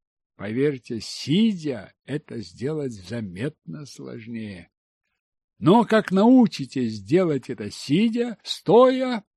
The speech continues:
получится делать почти как на автомате, а там и сами не заметите, как будете дышать правильно. Ну и, как я уже говорил, для тех, у кого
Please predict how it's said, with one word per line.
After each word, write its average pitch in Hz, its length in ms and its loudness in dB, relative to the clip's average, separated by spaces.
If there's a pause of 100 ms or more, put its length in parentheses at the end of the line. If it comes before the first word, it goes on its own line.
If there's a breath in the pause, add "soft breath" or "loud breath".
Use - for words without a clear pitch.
(100)
получится 156 640 -6
делать 165 440 -4
почти 135 440 -8
как 131 300 -12
на 127 140 -6
автомате, 101 880 -12
а 123 100 -10
там 247 340 -4
и 202 320 -8
сами 147 540 -4
не 135 160 -8
заметите, 151 640 -8
как 117 180 -12
будете 139 380 -8
дышать 113 460 -12
правильно. 95 580 -12 (640)
Ну 254 140 8
и, 277 140 8
как 160 260 0
я 151 120 2
уже 135 200 0
говорил, 165 500 0
для 156 300 0
тех, 262 400 0
у 160 80 -2
кого 147 380 -2